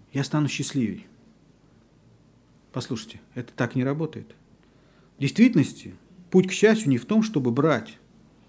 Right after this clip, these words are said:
не в том, чтобы брать, в том, чтобы как можно больше отдавать. Так говорит Господь: "Блажение давать, нежели принимать". Вы счастливее, если вы отдаёте.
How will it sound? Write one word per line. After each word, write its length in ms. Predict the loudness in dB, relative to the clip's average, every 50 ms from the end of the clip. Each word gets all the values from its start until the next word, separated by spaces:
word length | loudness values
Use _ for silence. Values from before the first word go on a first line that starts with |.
| _ _ _ _ -6
не 100 | -4 -4
в 60 | 0
том, 180 | 0 2 2 2
чтобы 240 | 0 0 -2 -2 -2
брать, 320 | -2 -2 -4 -4 -6 -10 -16 -20 _ _ _ _ _ _ -20 -20 -20 -20 -20 -20 -20 -20 -20 -20 -20 -20 -20 -20 -20 -20 -20 -20 -20 -2
в 40 | 4
том, 160 | 6 6 6
чтобы 220 | 6 4 0 -2 -2
как 160 | -2 -4 -2
можно 280 | -4 -4 -4 -4 -6 -6
больше 320 | -6 -6 -6 -6 -8 -10
отдавать. 360 | -8 -8 -8 -8 -10 -12 -14 -18 -20 _ _ _ _ -20 -20 _ _ _ _ _ _ _ _ _ _ _
Так 160 | -6 -4 -2 0
говорит 260 | 0 0 2 2 0
Господь: 440 | 0 -2 -4 -4 -8 -10 -10 -10 -10 -16 -20 _ _ _
"Блажение 640 | -4 -2 -2 0 2 2 2 2 2 2 0 0 -2
давать, 560 | -4 -4 -4 -4 -4 -4 -6 -8 -12 -18 -20 _ _ -20 _ _ _ _ _ _ _ -20 -20 _ _ _ _
нежели 300 | -2 -2 -2 -2 -8 -10
принимать". 500 | -10 -10 -10 -10 -10 -10 -10 -12 -14 -18 -20 -20 _ _ _ _ _ _ _ _ -20 -20 -20 -20 -14
Вы 180 | -2 2 2 2
счастливее, 600 | 2 2 0 -2 0 0 2 4 4 4 4 4
если 220 | 2 2 0 -4 -6
вы 120 | -4 -6
отдаёте. 580 | -6 -4 -2 -2 0 0 -2 -6 -10 -14 -20